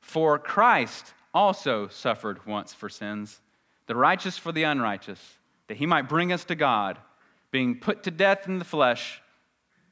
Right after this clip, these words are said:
but made alive in the spirit." You see what Peter did there? He's saying, "Suffer in this way." This is how you are to suffer, church, 'cause they were suffering,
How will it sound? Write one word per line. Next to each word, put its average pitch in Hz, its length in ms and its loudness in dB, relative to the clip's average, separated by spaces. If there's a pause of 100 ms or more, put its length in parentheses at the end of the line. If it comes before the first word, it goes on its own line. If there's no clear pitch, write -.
(120)
but 110 120 -6
made 110 160 -4
alive 110 340 -2
in 107 60 -8
the 107 80 -8
spirit." 98 340 -8
You 101 60 -12
see - 160 -12
what 131 300 -6
Peter 139 180 -8
did 143 180 -6
there? 170 200 -2 (960)
He's 120 160 -12
saying, 110 300 -6 (640)
"Suffer 156 440 0
in 135 280 -4
this 127 220 -6
way." 101 260 -2 (1600)
This 127 160 -8
is 135 100 -8
how 131 120 0
you 123 220 -4
are 120 120 0
to 113 60 -4
suffer, 101 360 -10
church, - 380 -12
'cause 101 140 -12
they 127 120 -4
were 135 180 -8
suffering, 92 420 -12